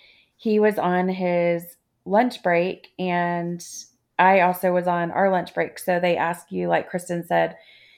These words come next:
you can turn off your video and mute your thing during lunch break or whatever.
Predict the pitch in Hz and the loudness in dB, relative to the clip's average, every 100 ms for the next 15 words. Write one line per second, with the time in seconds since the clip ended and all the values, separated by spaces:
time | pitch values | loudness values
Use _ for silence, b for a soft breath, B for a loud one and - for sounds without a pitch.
0 | b - 190 196 190 190 180 175 175 - | b -6 -2 0 0 0 2 0 -2 -6
1 | _ - 190 185 180 175 - - 214 240 | _ -12 -6 -4 -2 -4 -6 -6 -4 0
2 | 233 220 208 202 - 180 175 175 170 - | 2 4 4 2 0 0 -2 -2 -2 -4
3 | 175 170 175 165 165 165 - 185 170 160 | -6 -4 -4 -4 -6 -8 -10 -4 -2 -2
4 | 160 156 170 165 - - - - - 208 | -4 -6 -6 -8 -6 -6 -4 -4 -4 -8